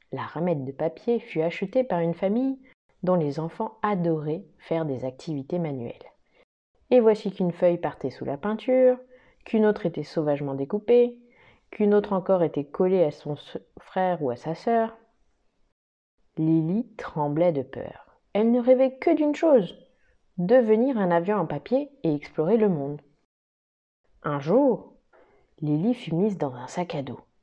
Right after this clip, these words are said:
C'était horrible, il faisait tout noir là-dedans.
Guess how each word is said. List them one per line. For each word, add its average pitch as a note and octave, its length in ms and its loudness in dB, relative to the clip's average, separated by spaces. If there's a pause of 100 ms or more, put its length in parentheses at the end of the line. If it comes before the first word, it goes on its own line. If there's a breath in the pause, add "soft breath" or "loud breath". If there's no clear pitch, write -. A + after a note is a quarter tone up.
(460 soft breath)
C'était C4 460 0 (240)
horrible, C#4 680 6 (360)
il C#4 120 6
faisait C#4+ 300 4
tout F#4+ 180 6
noir F#4 240 6
là-dedans. E3 460 2